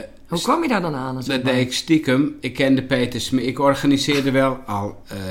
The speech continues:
Speaker 2: voorleesmiddagen en andere muziek en van alles en nog wat. En, eh,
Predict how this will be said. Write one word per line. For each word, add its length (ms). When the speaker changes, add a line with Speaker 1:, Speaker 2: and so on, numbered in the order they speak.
Speaker 2:
voorleesmiddagen 1120
en 60
andere 520
muziek 440
en 160
van 280
alles 240
en 60
nog 200
wat. 240
En, 260
eh, 60